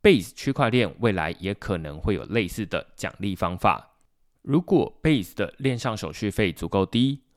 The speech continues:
或许 Coinbase 还能透过补贴交易所的提领手续费，鼓励用户将资产从交易所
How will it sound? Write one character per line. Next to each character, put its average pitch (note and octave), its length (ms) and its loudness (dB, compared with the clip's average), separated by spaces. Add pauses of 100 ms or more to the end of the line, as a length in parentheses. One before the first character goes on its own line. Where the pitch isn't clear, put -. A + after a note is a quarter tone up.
(140)
或 G3 240 6
许 - 320 -4
Coinbase C#3+ 560 -2
还 - 160 -8
能 G2 160 -2
透 G2+ 180 0
过 G#2+ 220 6
补 - 240 -2
贴 C3 240 0
交 E3 220 2
易 F3+ 80 2
所 E2+ 200 0
的 - 300 -6
提 G2 140 -2
领 G2 180 -2
手 D2+ 180 -2
续 G2+ 200 0
费， B2 340 2 (300)
鼓 E2+ 240 4
励 C#3 280 6
用 B2 220 4
户 C3+ 240 4
将 G2+ 320 -4
资 F#3 180 -2
产 D#3 460 0
从 G2+ 320 -4
交 B2 220 0
易 D#3 180 -2
所 - 340 -4